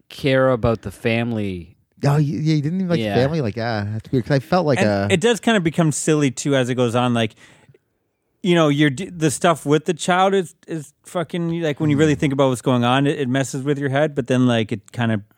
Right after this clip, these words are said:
Speaker 3: becomes silly when the
Speaker 2: He takes
Speaker 3: he's
Speaker 2: his wife
Speaker 3: attacking
Speaker 2: there?
Speaker 3: people and
Speaker 2: Oh.
Speaker 3: I don't know.
Speaker 2: No, even I thought the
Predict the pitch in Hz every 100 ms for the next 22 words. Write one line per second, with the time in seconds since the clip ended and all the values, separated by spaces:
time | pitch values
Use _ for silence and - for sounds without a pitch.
0 | _ - 120 117 107 - 117 117 113 107
1 | 107 - _ _ _ - 101 127 139 113
2 | 107 117 107 131 139 160 113 107 104 107
3 | 110 98 131 107 95 269 277 339 277 233